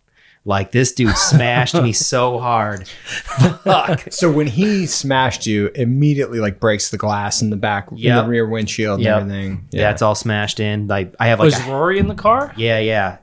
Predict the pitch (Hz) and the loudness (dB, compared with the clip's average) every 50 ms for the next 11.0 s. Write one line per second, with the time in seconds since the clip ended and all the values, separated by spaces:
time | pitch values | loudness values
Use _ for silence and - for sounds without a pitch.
0 | _ - 131 120 - - - 165 175 185 185 - 131 139 139 143 156 151 143 135 | _ -4 -2 0 0 0 0 2 0 0 0 2 4 4 4 4 2 0 -2 -2
1 | 127 113 107 - - - 123 113 113 - 120 104 117 113 113 113 - 107 101 - | -4 -4 -6 -6 -6 -6 -4 -4 -4 -6 -6 -2 0 0 0 0 -2 -6 -6 -4
2 | - - 120 127 135 - 107 92 92 - - - 110 - - 147 139 139 135 - | -4 -2 -2 -4 -4 -6 -8 -10 -6 -6 -6 -6 -6 -6 -4 -2 -2 -2 -2 -4
3 | 113 101 98 101 110 101 135 139 143 147 - _ - 110 104 - 113 92 85 87 | -6 -6 -6 -8 -10 -8 -6 -6 -6 -6 -8 _ -6 -6 -4 -4 -4 -4 -2 0
4 | 113 117 120 95 90 92 104 98 - - - 104 104 107 101 95 - 104 95 87 | 2 2 2 2 0 -2 -4 -6 -6 -4 -4 -2 0 0 -2 -4 -6 -12 -14 -12
5 | 95 98 98 104 107 113 123 120 - _ _ _ _ _ - - _ _ - 98 | -12 -8 -6 -2 -2 -2 -2 -4 -6 _ _ _ _ _ -20 -20 _ _ -20 -14
6 | - - 120 120 117 117 113 110 110 110 - _ _ _ _ _ _ _ _ - | -6 -2 0 0 2 2 0 0 -2 -4 -8 _ _ _ _ _ _ _ _ -6
7 | - 123 117 117 117 - - 135 123 - - 139 131 127 123 127 127 120 113 120 | 0 2 2 2 2 -2 -4 -4 -4 -2 -2 -2 -2 0 0 -2 -2 -4 -2 -2
8 | 117 113 110 110 104 110 107 107 107 107 107 - 123 120 123 123 123 123 120 123 | 0 0 0 -2 -2 0 0 0 0 -2 -6 -6 -2 -2 0 0 2 0 0 0
9 | 117 - - 127 120 - - 135 127 123 123 123 120 120 120 123 123 - 135 131 | -2 -2 -2 -2 -2 -2 -2 -2 0 0 0 0 -2 -2 -4 -4 -2 0 0 -2
10 | 127 - 123 117 - - - 143 127 127 - 135 131 131 127 131 127 120 113 107 | -2 -4 -6 -4 -2 0 2 2 0 0 -2 -4 -2 -2 -2 -4 -4 -4 -6 -8